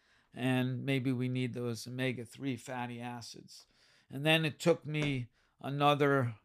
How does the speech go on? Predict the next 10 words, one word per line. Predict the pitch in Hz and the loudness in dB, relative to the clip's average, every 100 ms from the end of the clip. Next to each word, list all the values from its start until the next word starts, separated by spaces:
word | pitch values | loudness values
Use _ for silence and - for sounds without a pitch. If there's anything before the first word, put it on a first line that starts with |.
| - _ _ _ _ _ _ _ - - | -20 _ _ _ _ _ _ _ -20 0
forty | 165 165 156 | 6 8 8
years | 139 147 156 147 123 - | 4 6 6 6 2 -4
to | 127 | -12
become | 123 123 127 120 107 | -14 -8 -4 -4 -2
vegan. | 135 131 117 117 | 0 0 0 -6
So | 113 131 | -8 -10
you | 127 123 | -10 -8
beat | 131 139 | -8 -6
me | 135 | -4
on, | 131 127 | -4 -4